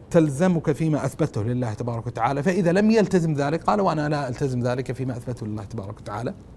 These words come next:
ماشي؟ وإذا لم يكن يعني متحققاً فيه إثبات أصل صفة لله عز وجل، فننتقل للأصل الثاني، الكلام في الصفات كالكلام في الذات، لأنك على الأقل في أقل الدرجات تقول بوجود الله تبارك وتعالى، وأن ليس مجرد وجود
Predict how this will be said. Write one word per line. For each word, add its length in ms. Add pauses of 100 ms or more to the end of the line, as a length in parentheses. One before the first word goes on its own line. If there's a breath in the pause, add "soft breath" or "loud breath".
ماشي؟ 300 (460 loud breath)
وإذا 220
لم 160
يكن 340 (260)
يعني 440
متحققاً 600
فيه 280
إثبات 300
أصل 300
صفة 220
لله 160
عز 180
وجل، 200
فننتقل 720
للأصل 260
الثاني، 360
الكلام 340
في 280
الصفات 480
كالكلام 360
في 60
الذات، 340
لأنك 420 (280 loud breath)
على 260
الأقل 400
في 140
أقل 240
الدرجات 640 (460 loud breath)
تقول 420
بوجود 720
الله 220
تبارك 380
وتعالى، 340
وأن 200
ليس 280
مجرد 520
وجود 580